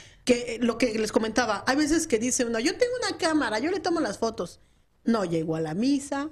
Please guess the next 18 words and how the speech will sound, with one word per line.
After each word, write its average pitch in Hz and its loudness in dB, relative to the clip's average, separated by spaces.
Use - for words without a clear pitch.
no 202 2
llegó 180 0
a 175 -2
la, 151 -6
se - 2
le 226 0
atravesó 214 2
algo, 294 0
y 233 2
a 240 0
la 302 4
hora 349 2
de 262 0
que 254 2
empezó 247 2
a 277 0
tomar 269 0
fotografías, 220 -2